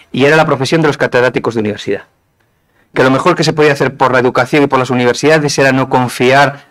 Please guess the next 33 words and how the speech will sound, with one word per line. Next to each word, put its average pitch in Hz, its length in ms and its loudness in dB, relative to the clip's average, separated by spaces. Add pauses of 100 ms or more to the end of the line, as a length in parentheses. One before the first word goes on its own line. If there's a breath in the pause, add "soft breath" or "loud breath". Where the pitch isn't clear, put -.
su 117 300 -4
gestión 139 640 0
a, 113 380 -2 (100)
a 120 120 0
los 117 120 -4
catedráticos 123 560 -2
de 123 40 -4
universidad, 101 480 -4
¿no? 143 140 -4 (320 loud breath)
Bueno, 151 180 2
Pérez 180 200 4
de 175 60 6
Ayala 175 220 4
viene 151 200 2
a - 20 2
decir 143 240 -2
lo 135 100 0
mismo, 113 300 -4
"Pobre 156 240 2
del 143 180 2
país 156 300 0
que 151 100 -8
está, 143 420 -2
eh, 123 120 -6
gobernado 120 640 -2
por 123 200 0
abogados, 113 520 0
¿no? 127 120 -4
Que 123 60 -8
está 127 140 -2
gobernado 120 400 2
por - 200 -6
juristas". 113 520 -4